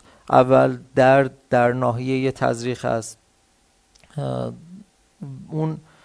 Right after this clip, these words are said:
در واقع، م، آزار و اذیتی که میزبانی که واکسینه شده،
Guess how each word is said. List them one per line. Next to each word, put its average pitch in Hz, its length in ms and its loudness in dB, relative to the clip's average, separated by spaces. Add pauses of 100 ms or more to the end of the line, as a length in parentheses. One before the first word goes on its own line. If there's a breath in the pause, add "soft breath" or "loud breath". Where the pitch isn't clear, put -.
(880 soft breath)
در 127 240 0
واقع، 127 520 -2
م، 127 680 -8
آزار 139 580 4
و 165 40 6
اذیتی 135 560 0
که 143 380 0 (280 loud breath)
میزبانی 135 640 -2
که 147 120 -4
واکسینه 135 520 -4
شده، 131 540 -2